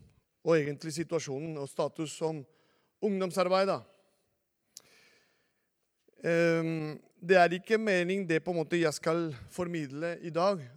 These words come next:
at det, det er noe som egentlig også går i tråd med det som foregår i, i menigheten og, og generelt.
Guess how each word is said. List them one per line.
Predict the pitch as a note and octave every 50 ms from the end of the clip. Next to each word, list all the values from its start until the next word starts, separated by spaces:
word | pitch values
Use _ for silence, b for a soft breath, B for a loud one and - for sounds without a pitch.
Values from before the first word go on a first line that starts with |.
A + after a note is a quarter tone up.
| - -
at | D#3 - E3+ D#3+
det, | D3 D#3+ D#3+ D#3+ D#3+ D#3+ D#3+ D#3+ D#3 D#3 D#3 D3 C3+ A#2+ - b b b b b b b b b b b
det | b C#3+ F#3+
er | A3
noe | A#3 A3 F#3+ F3+ -
som | - A3+ A3 G#3+
egentlig | F#3+ E3+ E3+ F#3 F#3+ D#3+ G3 A3 G#3 F#3+
også | F3 - - G3 F#3
går | D#3+ D3+ D3+ D#3 E3 F3 G3
i | G3+ F#3+ F#3 - - _ _ _ _ _ _ _ -
tråd | F3+ E3+ F3 F3+ G3 G3+ G3 F#3+
med | F#3 E3+
det | E3 E3+ E3
som | - C4 C#4 C4 A3+ G3+ - _ -
foregår | - - A3 G#3+ A3 F3+ E3+ D#3+ D#3+ E3 F3+
i, | F#3+ F#3 F3+ D#3 C3+ _ _ _ _ _ _ _ _ _ _ _ _ _ _ _ _ _ _ _ -
i | F3+ G3+
menigheten | G3+ F#3+ F3+ E3 E3 E3+ F3 F3+ B3 B3 A#3
og, | G#3+ G#3+ G#3+ G#3 G3+
og | G3 -
generelt. | - - G3 F3+ F3 E3 E3+ G#3+ A#3 G3 - - - -